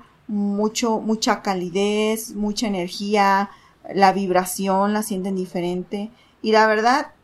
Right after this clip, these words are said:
eh, la sensación que yo, con la que yo me he quedado después de trabajar en algo, con alguna sanación de, de ángeles, la verdad, este, me ha dejado una energía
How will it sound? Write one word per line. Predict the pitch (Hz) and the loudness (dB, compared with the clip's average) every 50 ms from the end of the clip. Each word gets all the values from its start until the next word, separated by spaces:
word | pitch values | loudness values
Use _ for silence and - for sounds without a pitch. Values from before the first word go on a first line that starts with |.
| _ | _
eh, | - 202 202 202 202 202 202 202 | -2 0 0 2 2 0 2 4
la | 202 202 208 | 4 2 2
sensación | - 220 202 - 208 202 - 262 285 330 | 2 -4 -4 -4 -4 -4 -2 -2 -2 0
que | 320 285 269 | 0 0 2
yo, | 269 269 262 262 196 | 2 2 0 -2 0
con | - 254 240 | 0 0 0
la | 220 214 | 0 -4
que | - 220 214 | -4 -6 -4
yo | 208 226 240 | -2 -2 -2
me | 262 269 | -2 -4
he | 269 | -2
quedado | 269 269 254 247 240 247 247 | -2 0 0 2 0 0 -2
después | 233 220 214 220 - 214 220 | -2 -4 -6 -4 -6 -4 -4
de | 247 240 | -4 -6
trabajar | 240 226 208 180 175 190 - - 220 247 240 - - _ _ _ _ _ | -2 -2 -2 -2 -2 -4 0 0 0 0 -2 -8 -20 _ _ _ _ _
en | 208 208 202 202 208 | 0 0 2 2 2
algo, | 202 208 220 220 208 254 269 269 | 2 4 2 4 4 2 2 2
con | - 185 208 202 190 | 0 -4 -2 -2 -2
alguna | 190 190 208 226 233 240 247 | -2 -4 -2 -2 -2 -2 -2
sanación | 240 208 196 190 202 - 214 214 220 220 | -2 -4 -4 -6 -6 -6 -4 -4 0 0
de, | 226 220 214 196 185 180 175 170 170 170 170 165 - - - - - | 2 2 2 0 0 -2 -2 -2 -4 -4 -6 -8 -10 -12 -16 -18 -10
de | 175 175 185 180 180 180 | -2 0 2 2 2 2
ángeles, | 185 208 233 254 - 302 302 403 440 427 - _ _ - - - _ _ _ | 0 0 -2 -2 -2 -2 0 0 -2 -4 -8 _ _ -20 -20 -20 _ _ _
la | - 196 196 196 196 | 4 6 6 6 6
verdad, | 196 190 180 185 190 196 208 - - | 4 2 2 2 2 2 2 0 -2
este, | 220 220 214 - - 202 196 | -4 -4 -4 -4 -4 -4 -2
me | 185 180 180 180 180 180 | -2 -2 -2 0 0 2
ha | 180 185 | 0 0
dejado | 185 214 202 - 202 196 190 202 202 | 0 -4 -4 -2 -4 -2 0 -2 -2
una | 202 190 190 190 196 196 | -2 -4 -4 -4 -6 -6
energía | 190 180 165 165 180 - - - 175 170 170 165 165 170 147 - | -6 -6 -8 -8 -10 -12 -10 -8 -6 -6 -4 -4 -6 -6 -8 -10